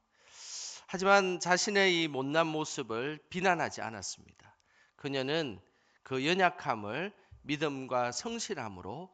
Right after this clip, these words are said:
극복하였습니다. 그녀는 바로 이스라엘의 사 대 총리였던,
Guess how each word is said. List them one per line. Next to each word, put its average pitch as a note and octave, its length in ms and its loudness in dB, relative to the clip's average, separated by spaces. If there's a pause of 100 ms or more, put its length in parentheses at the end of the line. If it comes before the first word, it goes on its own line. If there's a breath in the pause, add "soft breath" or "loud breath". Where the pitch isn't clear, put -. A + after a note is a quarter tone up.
극복하였습니다. - 1000 -14 (880 soft breath)
그녀는 E3 640 2
바로 B2 220 0
이스라엘의 B2+ 680 2
사 - 280 -2
대 D#3 120 2
총리였던, B2 880 -6